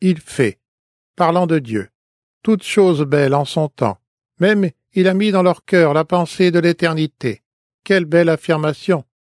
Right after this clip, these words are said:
Il a mis dans leur cœur la pensée de l'éternité. C'est seulement vrai pour l'homme. Plus loin,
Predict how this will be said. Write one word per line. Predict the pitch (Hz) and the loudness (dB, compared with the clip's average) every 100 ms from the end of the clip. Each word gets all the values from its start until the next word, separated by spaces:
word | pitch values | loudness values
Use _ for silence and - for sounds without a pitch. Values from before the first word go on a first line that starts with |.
| _ _ _ | _ _ _
Il | 208 202 | -2 0
a | |
mis | 202 214 | 0 0
dans | 208 190 | 2 2
leur | 180 - | 2 -2
cœur | - 180 151 143 | -2 2 2 2
la | 175 | -2
pensée | - 185 165 - 196 | 0 -2 -2 0 2
de | 185 | 2
l'éternité. | 175 170 170 165 160 - 127 104 _ _ _ _ _ | 0 0 -2 0 -4 -4 -8 -8 _ _ _ _ _
C'est | - | -2
seulement | 190 208 196 185 | 0 2 2 2
vrai | 165 185 | 2 0
pour | 185 185 | 0 0
l'homme. | 170 156 117 101 - _ _ _ _ | 2 2 -2 -8 -14 _ _ _ _
Plus | - 208 | -2 2
loin, | 151 120 | 2 2